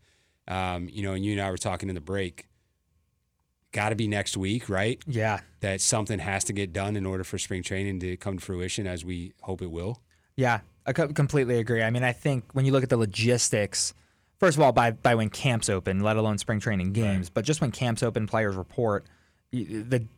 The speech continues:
Speaker 2: deadline's about to be missed. <laughs>
Speaker 1: I think
Speaker 2: So
Speaker 1: I'm almost positive players and catcher, or pitchers and catchers should have reported today.
Speaker 2: I think so, yeah, and I think, uh, other position players, usually it's, like, a week and a half or
Speaker 1: Yeah.
Speaker 2: week after. So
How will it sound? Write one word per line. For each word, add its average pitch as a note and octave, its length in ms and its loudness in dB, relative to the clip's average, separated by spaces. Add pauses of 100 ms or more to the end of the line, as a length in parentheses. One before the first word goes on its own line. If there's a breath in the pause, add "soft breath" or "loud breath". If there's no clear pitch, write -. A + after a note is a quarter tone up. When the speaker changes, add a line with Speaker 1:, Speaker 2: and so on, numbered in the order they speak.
Speaker 2:
deadline's G2+ 500 0
about F#2 200 -4
to - 60 -18
be G2 80 -6
missed. F#2 420 -4
<laughs> - 40 0
Speaker 1:
I - 20 4
think F3+ 360 6
Speaker 2:
So B2 440 4
Speaker 1:
I'm A2+ 140 -2
almost D3+ 240 0
positive C#3 340 -2
players B2 240 -4
and A#2 100 -4
catcher, B2 380 -6
or G#2+ 60 -16
pitchers C3 260 -6
and A2+ 80 -6
catchers B2 320 -8
should A2+ 140 -12
have A2+ 40 -6
reported G#2 360 -8
today. G2+ 320 -10 (420 soft breath)
Speaker 2:
I C3 100 4
think C3 160 2
so, B2+ 160 4
yeah, B2 140 6
and B2+ 80 4
I A#2+ 40 4
think, B2+ 220 0 (160)
uh, - 40 0
other A#2 460 4
position A#2+ 320 0
players, A2 240 0
usually A2+ 220 0
it's, A2 140 -2
like, G#2+ 80 0
a G#2 60 0
week A2 200 -2
and G#2 80 -2
a F#2+ 40 -4
half G#2 200 0
or F#2 40 -2
Speaker 1:
Yeah. G2+ 120 -2
Speaker 2:
week G#2+ 160 -2
after. G2+ 260 0
So G#2+ 300 0